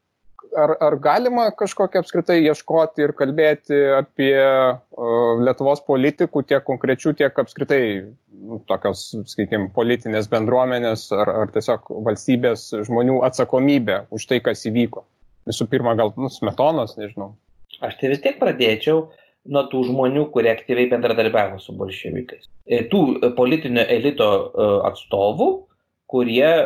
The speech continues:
Speaker 2: nu, padarė viską, kad bolševikų įsitvirtinimas, čia kalbu ne apie patį kariuomenės įvedimą, ne tą fizinę okupaciją, kuri, e, tikrai buvo sunkiai atremiamas dalykas, bet, bet būtent, vat, šitą visą, ne, e, e, bendradarbiavimą. Tai šitas yra tikrai,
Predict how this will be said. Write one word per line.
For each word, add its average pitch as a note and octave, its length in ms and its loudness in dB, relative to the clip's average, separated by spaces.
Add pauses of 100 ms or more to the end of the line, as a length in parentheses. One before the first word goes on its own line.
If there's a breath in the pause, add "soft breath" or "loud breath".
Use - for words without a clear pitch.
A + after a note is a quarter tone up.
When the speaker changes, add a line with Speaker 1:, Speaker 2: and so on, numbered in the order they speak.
Speaker 2:
nu, A#2 300 -2
padarė B2 500 2
viską, A#2+ 420 -4
kad B2 200 -2
bolševikų B2 760 -2 (320)
įsitvirtinimas, B2 840 -2
čia - 120 -4
kalbu A#2+ 280 0
ne B2 80 2
apie A#2+ 160 0
patį B2+ 320 0
kariuomenės A#2 500 0
įvedimą, A2+ 440 0
ne G#2+ 220 0
tą G#2+ 180 2 (120)
fizinę G#2+ 460 -2
okupaciją, A#2 580 -2
kuri, C#3 240 0
e, G#2 280 0
tikrai A#2+ 340 -2
buvo A2+ 320 -2 (440 loud breath)
sunkiai B2 600 0
atremiamas B2 600 2
dalykas, B2+ 440 -2
bet, B2+ 220 -2 (320 loud breath)
bet A#2+ 280 0
būtent, G2+ 400 -4
vat, - 200 -2
šitą B2+ 260 -2
visą, G2+ 300 -6
ne, A#2+ 140 2
e, A2+ 240 0
e, A2+ 320 2
bendradarbiavimą. B2 1040 0
Tai C3 180 -6
šitas D#4+ 500 -4
yra C#3 240 0
tikrai, D#3+ 420 0